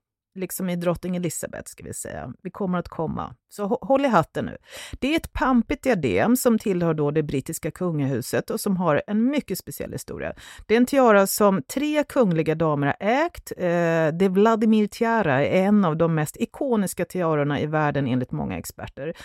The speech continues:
Den har överlevt både revolutioner och stora historiska händelser.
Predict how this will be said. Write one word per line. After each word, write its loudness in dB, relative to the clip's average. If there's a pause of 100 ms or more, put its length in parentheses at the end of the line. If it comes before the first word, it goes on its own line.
(200)
Den 2
har 2
överlevt 4
både 2
revolutioner 2
och 0
stora -4
historiska -8
händelser. -12